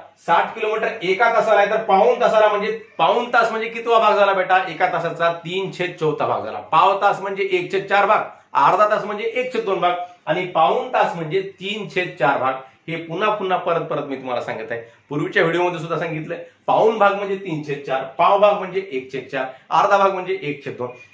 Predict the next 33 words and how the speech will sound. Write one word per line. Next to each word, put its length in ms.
हे 100
भाग 420
तुम्हाला 280
समजले 420
पाहिजे. 220
कोणत्याही 440
संख्येचा 400
कोणताही 440
भाग 120
काढायचा 340
म्हणजे 200
मग 120
काय 200
करायचं? 360
त्या 120
संख्येला 480
त्या 160
भागानं 520
गुणायचं, 540
म्हणजे 240
आपल्याला 460
तो 120
भाग 220
निघतो. 440
साठचा 500
तीन 320
छेद 140
चार 280
भाग 140
म्हणजे 160
किती 140
निघाला? 260
पंचेचाळीस. 500